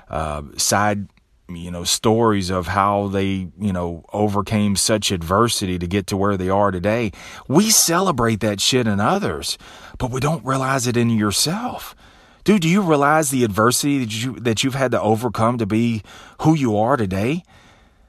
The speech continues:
Man, see that shit and leverage that relentless spirit that you have and keep on swimming. Yeah, life's gonna kick you in the nuts at times, but man, spit out that metallic taste of blood and get back up and get back in the game.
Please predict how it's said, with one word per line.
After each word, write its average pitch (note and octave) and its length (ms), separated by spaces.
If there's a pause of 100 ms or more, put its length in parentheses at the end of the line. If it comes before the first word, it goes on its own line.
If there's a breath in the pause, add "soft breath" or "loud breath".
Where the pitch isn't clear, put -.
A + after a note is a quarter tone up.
(160 soft breath)
Man, F3 180
see F3 360
that F2 220
shit D#2 440 (360 soft breath)
and A2+ 220
leverage E3+ 420
that B2 160
relentless B2 540
spirit F#3 380
that A#2+ 180
you G#2+ 100
have A2+ 540 (540 loud breath)
and G2+ 120
keep G#2+ 220
on F2 160
swimming. G2 500 (1120)
Yeah, A2 260
life's G2 300
gonna A2 160
kick A#2 280
you G#2+ 40
in F#2+ 60
the F2+ 80
nuts G2+ 260
at D#2 120
times, A#1 420 (400 loud breath)
but G2 100
man, A#2+ 280
spit D3 360
out D3 220
that G2+ 140
metallic A#2 500
taste A#2 320
of D#2+ 100
blood A2+ 400 (480 loud breath)
and F#2 140
get G#2+ 180
back G2 280
up G2+ 260 (340 loud breath)
and E2+ 120
get F2+ 120
back E2+ 220
in E2+ 120
the D#2 60
game. D2+ 440